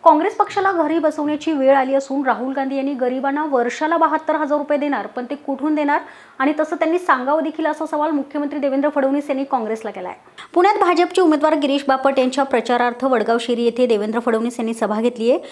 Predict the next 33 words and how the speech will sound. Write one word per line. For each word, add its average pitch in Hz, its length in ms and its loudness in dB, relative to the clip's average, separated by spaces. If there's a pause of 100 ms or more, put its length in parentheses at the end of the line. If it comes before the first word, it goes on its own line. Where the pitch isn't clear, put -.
(220)
त्यावेळी 320 220 6
नीलम 285 320 4
गोरे, 285 160 4
योगेश 262 360 2
टिळकर, 254 280 2
चंद्रकांत 233 520 -2
मोकाटे 233 440 0
आदी 226 240 2
मान्यवर 262 320 2
उपस्थित 214 340 0
होते. 208 320 -2 (400)
काँग्रेस 370 320 4
पक्षाला 349 340 2
केवळ 330 220 2
घोषणा 277 360 2
करण्यात 269 320 0
रस 254 200 2
असून 269 240 0
विकासाशी 254 520 -2
त्यांचा 277 300 2
संबंध 254 340 2
नाही. 202 340 0
इंदिरा 226 260 2
गांधीनंतर 233 460 0
परत 233 300 2
एकदा 247 220 2
राहुल 247 280 2
गांधी 240 220 -2
यांनी 240 180 2
गरिबी 226 340 0
हटावचा 247 420 0
नारा 226 220 2
दिलाय, 240 260 2